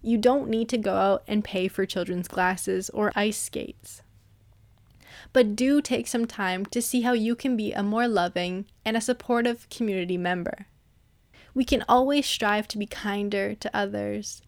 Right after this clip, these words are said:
and show a little more love. One act of kindness can turn into so many and can go a long way to making someone's day,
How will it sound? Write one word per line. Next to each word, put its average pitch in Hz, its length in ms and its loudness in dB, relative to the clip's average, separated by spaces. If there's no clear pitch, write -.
and 262 180 2
show 269 360 2
a 254 160 4
little 214 280 2
more 190 260 0
love. - 520 -6
One 226 340 2
act 220 280 0
of 233 100 -2
kindness 208 460 -2
can 233 220 -2
turn 247 300 -4
into 240 240 -2
so 247 300 0
many 190 520 -2
and 240 160 2
can 254 140 2
go 254 180 4
a 277 40 6
long 220 340 2
way 196 260 2
to 240 160 -4
making 220 400 -2
someone's 202 460 -4
day, 208 500 2